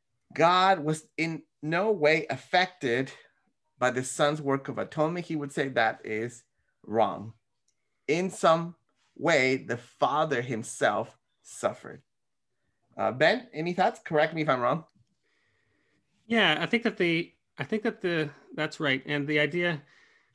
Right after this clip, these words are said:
Speaker 2: is roughly that it's not that God demands a sacrifice. God provides the <laughs> sacrifice. That's, that's, um, something that,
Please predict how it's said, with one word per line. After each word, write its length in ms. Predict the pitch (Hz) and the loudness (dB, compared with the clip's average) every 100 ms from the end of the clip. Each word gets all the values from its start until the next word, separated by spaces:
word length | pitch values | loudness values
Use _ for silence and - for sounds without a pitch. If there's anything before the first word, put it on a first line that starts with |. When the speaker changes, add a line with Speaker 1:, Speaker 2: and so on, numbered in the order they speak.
| _ | _
Speaker 2:
is 140 | 156 135 | -4 0
roughly 280 | 156 - 143 | 0 2 2
that 260 | 139 139 _ _ - - _ - | 2 -2 _ _ -20 -20 _ -8
it's 140 | 147 185 | -4 0
not 180 | 208 | 2
that 160 | 208 147 | 2 0
God 300 | 151 147 151 | 4 4 4
demands 480 | 139 127 135 156 143 | 2 2 4 4 2
a 60 | |
sacrifice. 880 | 131 131 135 156 135 123 110 120 - - _ _ _ _ _ _ _ _ | -2 0 -2 -2 -6 -6 -6 -10 -12 -20 _ _ _ _ _ _ _ _
God 320 | 139 147 170 139 _ - | 0 2 2 -2 _ -4
provides 640 | 160 127 127 165 196 139 | -2 2 2 4 2 0
the 120 | - | -8
<laughs> 20 | 131 | -10
sacrifice. 840 | - 131 - 135 131 117 120 - _ _ - | -6 -8 -4 -4 -2 -4 -6 -16 _ _ -2
That's, 340 | 139 139 - - _ _ _ _ _ _ _ | -2 -2 -12 -14 _ _ _ _ _ _ _
that's, 300 | 143 143 - | -6 -6 -2
um, 120 | 135 | -2
something 300 | 131 143 147 131 | -2 -2 -2 -2
that, 200 | 123 | -2